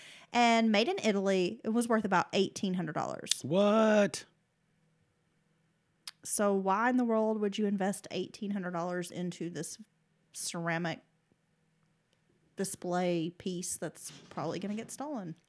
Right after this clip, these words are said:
Speaker 2: I don't have no idea. Uh, here's what, here's my, uh, I, I can, I can fix this. Here's my idea for baby Jesus. Make sure he never gets stole again. You make it, like, huge.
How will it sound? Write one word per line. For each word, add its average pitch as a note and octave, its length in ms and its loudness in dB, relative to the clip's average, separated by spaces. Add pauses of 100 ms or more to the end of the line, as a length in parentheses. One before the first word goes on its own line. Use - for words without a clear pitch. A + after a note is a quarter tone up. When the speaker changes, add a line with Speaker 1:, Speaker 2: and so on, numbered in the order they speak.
Speaker 2:
I E2+ 400 4
don't D#2 200 -2
have D#2+ 220 -2
no D#2 220 -4
idea. C#2+ 380 -4 (320)
Uh, A#2+ 320 4
here's B2 200 8
what, G#2 160 6
here's G#2 180 6
my, F2+ 260 4
uh, D#2+ 360 -4
I, F2+ 120 0
I - 140 -2
can, E2+ 220 0
I F2 120 2
can E2+ 140 -2
fix - 300 -4
this. - 360 -8 (1700)
Here's F#2+ 160 4
my E2 240 8
idea C#2+ 340 2
for D2 200 -2
baby C#2 260 -2
Jesus. A#1 500 -8
Make D#2 160 -2
sure - 180 0
he D2+ 80 2
never D#2 240 2
gets - 180 0
stole D2+ 240 0
again. C#2+ 340 -2 (460)
You A2+ 120 10
make B2 280 10
it, G2+ 100 8
like, F#2 260 2
huge. D#3 640 6